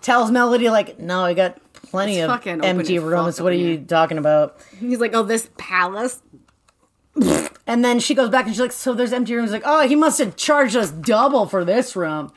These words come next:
Speaker 1: It's
Speaker 2: She's like,
Speaker 1: definitely more expensive than other rooms." And she's like, "Yeah, whatever."
Speaker 2: She's like, "What the fuck does that mean?"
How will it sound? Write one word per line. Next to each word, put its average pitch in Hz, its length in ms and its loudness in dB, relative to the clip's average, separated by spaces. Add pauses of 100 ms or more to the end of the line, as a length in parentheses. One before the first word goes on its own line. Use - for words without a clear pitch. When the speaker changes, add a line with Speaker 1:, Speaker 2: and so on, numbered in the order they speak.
(140)
Speaker 1:
It's 185 180 -16
Speaker 2:
She's 202 200 -2
like, 240 100 2
Speaker 1:
definitely 294 300 4
more 247 220 2
expensive 226 560 -2
than 190 160 -2
other 220 260 2
rooms." 170 280 0
And 156 80 -8
she's 151 100 -8
like, 170 180 -6
"Yeah, 180 200 0
whatever." 160 280 -2
Speaker 2:
She's 156 60 -2
like, 269 100 0
"What 269 240 0
the 330 100 0
fuck 277 220 -2
does 285 120 2
that 277 140 2
mean?" 247 400 0